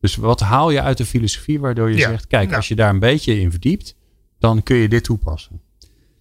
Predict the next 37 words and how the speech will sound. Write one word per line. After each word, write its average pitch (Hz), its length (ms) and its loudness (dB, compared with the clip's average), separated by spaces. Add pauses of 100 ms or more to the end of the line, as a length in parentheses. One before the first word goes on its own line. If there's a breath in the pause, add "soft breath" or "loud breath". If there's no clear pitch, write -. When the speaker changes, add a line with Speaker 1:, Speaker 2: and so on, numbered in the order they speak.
(120 soft breath)
Speaker 2:
Dan 156 100 0
kun - 120 2
je 151 60 4
bijvoorbeeld 143 340 0
denken 147 240 -2
aan, 113 200 2
eh, 98 140 0 (100)
Kant, 196 420 0 (180)
Immanuel 135 600 2
Kant, - 540 -4 (180)
een, 110 240 -2
eh, 95 160 -2 (140)
Duits 131 280 0
filosoof, 165 560 -4
of 117 160 -6
althans 98 400 -4
hij, 95 360 -2
eh, 90 100 -2
woonde 113 380 -2
in, 101 340 0
eh, 87 300 -2 (1400)
poeh, 143 220 0 (180)
en 117 100 -2
dan 113 120 -2
ben 110 140 -4
ik 104 100 -4
hem 107 120 -6
even 110 200 -4
kwijt. 127 420 -6 (160)
Eh, 92 420 -2 (160)
tegenwoordig 127 460 2
heet 110 160 2
dat 98 120 -4
Rusland. 147 600 -2 (200)
Speaker 1:
Ja. 101 200 2
Speaker 2:
St-, 80 140 -8
eh, 120 120 -4